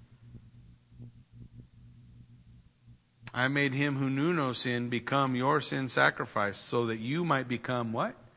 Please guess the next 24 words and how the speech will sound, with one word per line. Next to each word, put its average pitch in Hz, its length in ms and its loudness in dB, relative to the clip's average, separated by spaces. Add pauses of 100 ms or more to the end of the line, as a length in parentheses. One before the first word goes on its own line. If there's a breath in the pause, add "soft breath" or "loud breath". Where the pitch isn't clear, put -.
(560 soft breath)
"The 110 140 -4
righteousness 123 720 0
of 110 160 -10
God." 90 320 -6 (1800)
We 123 100 0
become 127 500 2
righteous 123 600 4
through 123 600 4 (300 soft breath)
Him. 110 540 2 (580 loud breath)
So 156 240 8
here, 247 400 10
the 196 100 4
unbelief 233 600 10
is 151 140 6
focused 214 520 10
on 165 180 8
three 220 500 8
ideas, 202 600 8
right? 180 220 12
Is 160 160 6
God 202 320 10
strong 214 400 10
enough 233 320 6
to 151 260 10